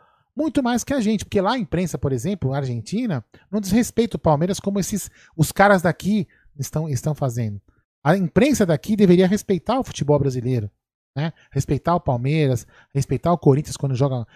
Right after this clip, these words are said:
a Libertadores, o Flamengo, qualquer outro time. Mas eles não fazem isso, né? Eles ficam,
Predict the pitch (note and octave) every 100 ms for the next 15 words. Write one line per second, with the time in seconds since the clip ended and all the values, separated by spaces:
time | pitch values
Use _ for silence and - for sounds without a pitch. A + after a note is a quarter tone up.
0 | - C3+ C3 C3+ A#2+ G#2 D#3 C3+ B2 -
1 | C#3+ A3+ A3 D#4+ D4+ F#3+ E3 B2 G2+ -
2 | B2+ C3 E3 A#3 A#3 A#3+ D#3+ B2 - B2
3 | C3+ - _ _ - B2+ E3 G3+ A3+